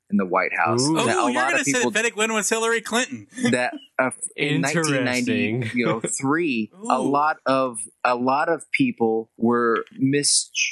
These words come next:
Speaker 1: you know, didn't trust women of power is what I'm trying to say. You get the feeling, and I don't know if that's kind of an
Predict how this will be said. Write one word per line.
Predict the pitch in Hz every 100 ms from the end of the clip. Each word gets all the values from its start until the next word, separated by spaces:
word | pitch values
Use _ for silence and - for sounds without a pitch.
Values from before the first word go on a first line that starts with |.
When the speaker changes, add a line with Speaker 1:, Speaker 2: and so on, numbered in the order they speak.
| -
Speaker 1:
you | 147 139
know, | 123
didn't | 120 143 147 -
trust | - - 143 143 - -
women | 113 110
of | 104 98 -
power | 123 110 87 73
is | - 90
what | 95
I'm | 87 85
trying | 95 87
to | 82
say. | - 92 73 -
You | 135 127
get | 165 -
the | 156
feeling, | - 160 156 131 113 107
and | 131
I | 131 139 135 -
don't | 131 151 185 190
know | 180
if | 180
that's | - 170 -
kind | - - 156
of | 160 139
an | 127